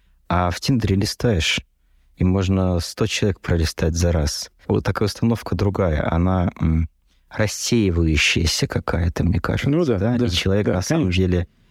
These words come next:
Speaker 1: ам,
Speaker 2: Не концентрируется на
Speaker 1: больше,
Speaker 2: другом
Speaker 1: да,
Speaker 2: человеке.
Speaker 1: больше полагается на момент случайности. Не понравилось,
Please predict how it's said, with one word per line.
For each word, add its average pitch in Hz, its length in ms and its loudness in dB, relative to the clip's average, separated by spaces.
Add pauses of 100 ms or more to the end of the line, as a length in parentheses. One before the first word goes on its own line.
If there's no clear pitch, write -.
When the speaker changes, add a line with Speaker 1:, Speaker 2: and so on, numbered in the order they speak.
(220)
Speaker 1:
ам, 82 800 0 (120)
Speaker 2:
Не 151 220 0
концентрируется 165 920 -2
на 151 140 0
Speaker 1:
больше, 170 240 0
Speaker 2:
другом 139 120 0
Speaker 1:
да, - 120 -6
Speaker 2:
человеке. 143 260 0
Speaker 1:
больше 117 220 -4
полагается 101 580 -2
на 92 80 0
момент 95 280 -2
случайности. - 840 -8 (160)
Не 107 180 4
понравилось, 135 600 0